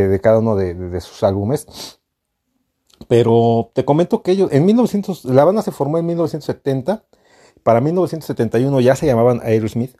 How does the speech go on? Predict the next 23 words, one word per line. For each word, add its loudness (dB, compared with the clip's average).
y 2
ellos 2
comenzaron, -2
eh, -2
ganando 2
ya 2
algo 4
de 2
éxito -2
local, 0
haciendo -2
shows -4
en 0
vivo 0
en -6
su -14
ciudad -2
de, -6
eh, -20
original, 0
en -6
Boston. -4
Y 2